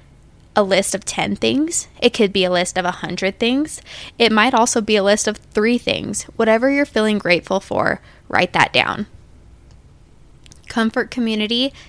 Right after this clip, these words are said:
thank you all so much for tuning in today. I hope that you were able to gain some helpful insight from this podcast and maybe even learn something new.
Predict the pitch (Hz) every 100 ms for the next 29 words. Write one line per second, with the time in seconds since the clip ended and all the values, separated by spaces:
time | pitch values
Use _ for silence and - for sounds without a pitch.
0 | - - 190 196 226 262 262 - 180 175
1 | 185 - 190 180 - 190 - - 190 180
2 | - 165 170 190 175 170 175 - - -
3 | 226 185 214 208 233 214 214 196 - 190
4 | 185 208 - 202 185 175 196 202 202 -
5 | - - 196 - - 165 185 226 226 262
6 | 240 220 208 - - 139 - 196 220 -
7 | - 214 214 208 233 226 247 262 202 175
8 | 190 - 185 190 185 170 156 160 92 -